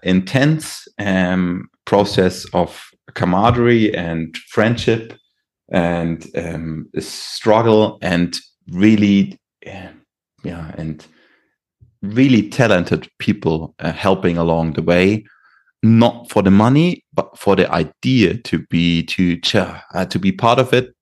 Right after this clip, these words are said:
building something that's different. Here in Munich, it, it was only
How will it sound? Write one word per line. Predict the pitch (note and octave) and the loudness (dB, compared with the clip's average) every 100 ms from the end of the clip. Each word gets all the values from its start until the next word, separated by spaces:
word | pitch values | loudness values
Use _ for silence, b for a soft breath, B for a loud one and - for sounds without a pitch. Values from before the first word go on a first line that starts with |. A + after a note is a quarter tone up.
| _ | _
building | A2 G#2+ G2+ | 0 2 -2
something | - G#2+ - G#2 F#2+ | -2 -6 -4 -6 -4
that's | F#2 - | -6 -2
different. | G2 - F2 A#2+ - _ A2+ A#2 _ _ _ _ | -2 -2 -8 -12 -18 _ -18 -18 _ _ _ _
Here | A#2 D3+ | 0 2
in | A#2+ | 4
Munich, | A2 A2+ A2 G#2+ - | 2 2 2 0 0
it, | F#2+ - _ | -2 -2 _
it | G#2+ | 0
was | G2+ G#2+ | 4 4
only | A2+ G2+ F#2+ F#2 F#2 E2+ | 4 4 4 4 2 -2